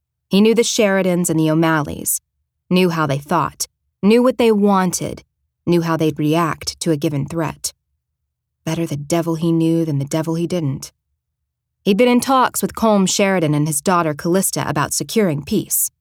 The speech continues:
She, at least, wasn't willing to let the past get in the way of the ultimate good. The reluctant admiration he'd first felt when she turned herself over to him,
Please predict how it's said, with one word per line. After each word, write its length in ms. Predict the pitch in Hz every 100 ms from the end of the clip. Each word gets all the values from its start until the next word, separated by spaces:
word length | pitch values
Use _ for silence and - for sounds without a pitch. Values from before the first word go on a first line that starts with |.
| _ _ _ _
She, 360 | - 339 220
at 140 | - -
least, 320 | 160 143 -
wasn't 340 | 180 185 170
willing 240 | 156 165 156
to 100 | 160
let 140 | 151
the 60 | 143
past 460 | 147 180 147 -
get 140 | - 170
in 80 | 165
the 60 |
way 240 | 156 175 156
of 80 |
the 140 | 151 -
ultimate 540 | 175 180 - 165 147 -
good. 400 | 180 147 147 - _ _ _ _ _ _ _ _ _
The 100 | -
reluctant 640 | 180 190 220 220 - 208 -
admiration 560 | 185 185 180 170 160 160
he'd 180 | 160 -
first 300 | 180 - -
felt 200 | 170 -
when 120 | 151
she 160 | -
turned 260 | 160 180 165
herself 380 | 160 - 156 147
over 220 | 160 165
to 60 | 165
him, 300 | 170 170 170